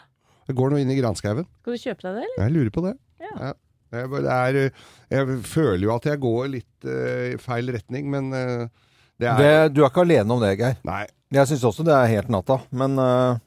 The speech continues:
Speaker 3: eller du synes det er helt fint, jeg synes det er natta at du skal ha
Speaker 1: Nei, jeg
Speaker 3: sånn
Speaker 1: synes jo
Speaker 3: liten
Speaker 1: ikke det er
Speaker 3: sånn
Speaker 1: helt fint.
Speaker 3: kjerringbil.
Speaker 1: Det er en liten kjerringbil,
Speaker 3: Mm.
Speaker 1: og, og, men så var den veldig morsom å kjøre,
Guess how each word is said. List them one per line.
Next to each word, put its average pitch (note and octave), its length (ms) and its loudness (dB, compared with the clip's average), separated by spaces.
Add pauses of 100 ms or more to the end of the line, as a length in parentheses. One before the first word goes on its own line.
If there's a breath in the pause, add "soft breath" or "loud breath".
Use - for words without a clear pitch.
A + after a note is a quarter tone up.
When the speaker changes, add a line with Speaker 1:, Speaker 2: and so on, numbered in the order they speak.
(140)
Speaker 3:
eller C#3 160 4
du C3+ 160 2
synes D#3 160 0
det D3 80 4
er C3 80 6
helt B2+ 160 0
fint, C#3+ 160 -2
jeg B2 200 4
synes C3+ 120 -4
det - 80 0
er A#2 80 2
natta F#2+ 220 -2
at F#2+ 60 -4
du G#2+ 80 -4
skal A2+ 180 -2
ha - 20 0
Speaker 1:
Nei, A#2+ 80 0
jeg C3 80 2
Speaker 3:
sånn A2 80 0
Speaker 1:
synes G#2+ 240 -2
jo D#3 80 0
Speaker 3:
liten B2 40 0
Speaker 1:
ikke A#2 120 0
det C#3 80 2
er C#3+ 80 0
Speaker 3:
sånn - 0 -
Speaker 1:
helt - 0 -
fint. D3 300 0
Speaker 3:
kjerringbil. A2 160 -4
Speaker 1:
Det B2 100 -4
er C#3+ 80 0
en D#3+ 80 -6
liten B2+ 320 -10
kjerringbil, A#2 520 -10 (100)
Speaker 3:
Mm. A2+ 160 -2
Speaker 1:
og, B2+ 720 -4
og, A#2+ 480 -4
men B2 200 -4
så C3 200 -6
var G#2+ 200 -4
den D3+ 120 -6 (100)
veldig B2 260 -2
morsom A#2 300 -2
å B2+ 40 -4
kjøre, B2+ 240 -2